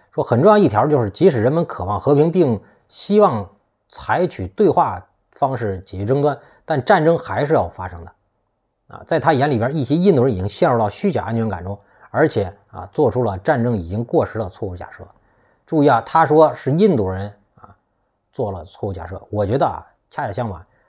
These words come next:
是印度人故意要挑起战争啊，把国内现在啊，说白了，印度现在啊，你看这个，啊，一高温以后，就整个的这工业化啊，这个美梦没了。印度有一个巨大 bug 啊，它，它高温一出现以后，有一个巨大 bug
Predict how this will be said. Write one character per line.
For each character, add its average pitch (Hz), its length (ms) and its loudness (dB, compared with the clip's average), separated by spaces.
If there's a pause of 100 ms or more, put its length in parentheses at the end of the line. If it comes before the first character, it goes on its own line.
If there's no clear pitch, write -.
是 143 160 -2
印 208 220 6
度 135 80 4
人 139 180 2
故 233 220 4
意 135 80 6
要 98 160 2
挑 113 180 -4
起 92 80 -4
战 98 160 -6
争 95 140 -6 (180)
啊， - 240 -20
把 - 160 -8
国 107 260 0
内 190 200 4
现 120 180 -2
在 110 100 -4
啊， - 460 -16
说 147 120 -6
白 131 120 2
了， 143 40 2
印 156 220 4
度 127 100 2
现 131 160 -2
在 123 120 -2 (540)
啊， - 100 -20
你 98 100 -12
看 131 160 -6
这 135 80 -2
个， 104 640 -6
啊， - 60 -16
一 120 120 -6
高 131 140 2
温 127 180 4
以 104 60 -2
后， 98 180 -6
就 98 100 -6
整 92 220 -8
个 135 140 0
的 104 120 -2
这 98 140 -6
工 123 220 -4
业 127 40 -2
化 123 240 -6 (140)
啊， 92 180 -20
这 113 140 -10
个 98 80 -10
美 101 180 -4
梦 123 240 0
没 87 160 -10
了。 120 200 -12 (640)
印 196 120 2
度 175 140 4
有 101 80 0
一 95 60 -4
个 135 80 2
巨 220 160 0
大 120 120 4
bug 95 380 -2
啊， 85 180 -20
它， 131 160 -8 (160)
它 - 180 -8
高 - 160 4
温 190 440 6
一 151 60 0
出 160 180 0
现 156 180 2
以 101 60 -4
后， 113 140 -2
有 95 100 -6
一 92 80 -6
个 110 80 0
巨 151 200 0
大 113 140 0
bug 90 300 -4